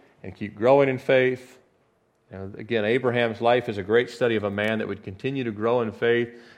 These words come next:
uh, it, always with something out there. For, for example, all those years that Isaac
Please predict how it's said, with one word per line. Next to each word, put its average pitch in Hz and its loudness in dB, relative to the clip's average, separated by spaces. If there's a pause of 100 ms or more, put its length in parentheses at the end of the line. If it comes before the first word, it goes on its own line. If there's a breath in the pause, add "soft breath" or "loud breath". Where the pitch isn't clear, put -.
uh, 98 2 (120)
it, 151 -6
always 180 10
with 165 2
something 196 0
out 160 2
there. 151 4
For, 131 -10 (220)
for 127 -4
example, 123 0 (440 loud breath)
all 165 6
those 175 4
years 170 4
that 143 -4
Isaac 147 0